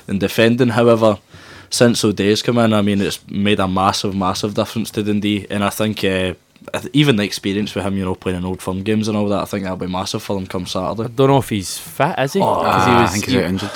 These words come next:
Speaker 1: Oh,
Speaker 2: he
Speaker 1: yeah.
Speaker 2: was
Speaker 1: <laughs> Oh, well, then, there's that point at the window
Speaker 3: Experience
Speaker 1: then.
Speaker 3: from the stands. That's
Speaker 2: Yes, he was. Um, he was obviously out of action on, um, Wednesday night. He was gutted not to be playing in his return to paradise, as he put it.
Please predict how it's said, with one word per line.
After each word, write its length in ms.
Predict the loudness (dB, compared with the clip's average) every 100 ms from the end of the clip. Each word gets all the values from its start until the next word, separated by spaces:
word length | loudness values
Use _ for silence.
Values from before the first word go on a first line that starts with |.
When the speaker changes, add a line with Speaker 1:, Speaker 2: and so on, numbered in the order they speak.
| -2
Speaker 1:
Oh, 200 | 2 4
Speaker 2:
he 100 | 6
Speaker 1:
yeah. 60 |
Speaker 2:
was 100 | 6 6
Speaker 1:
<laughs> 80 | 8
Oh, 120 | 10
well, 260 | 12 10 10
then, 580 | 10 10 10 10 8 6
there's 160 | 6 8
that 200 | 8 8
point 220 | 8 8
at 100 | 8
the 80 | 6
window 60 | 8
Speaker 3:
Experience 480 | 8 8 10 10 8
Speaker 1:
then. 40 |
Speaker 3:
from 60 | 6
the 40 | 4
stands. 600 | 4 4 4 4 2 -4
That's 520 | -8 -8 -10 -12 -4
Speaker 2:
Yes, 320 | 2 2 2
he 120 | 0 4
was. 480 | 6 8 6 2 -2
Um, 760 | 2 4 4 4 4 4 2 -2
he 100 | 0
was 200 | 2 4
obviously 340 | 2 2 2 2
out 80 |
of 80 | 2
action 540 | 0 0 -2 0 2 0 -4 _ _
on, 600 | 4 6 6 6 4 2 -2 -8 -6
um, 500 | -2 -2 -2 -4 -6 -12 -18 0
Wednesday 440 | 4 4 4 2
night. 160 | 2 2
He 60 |
was 120 | 0 2
gutted 300 | 4 4 4
not 220 | 2 0
to 80 | -2
be 140 | -2
playing 320 | 0 2 4
in 120 | 4 2
his 160 | 2
return 400 | 0 4 4 4
to 260 | 4 4 4 2
paradise, 600 | 2 4 6 6 4 2
as 80 | 0
he 140 | 0
put 300 | 4 4 6
it. 160 | 6 4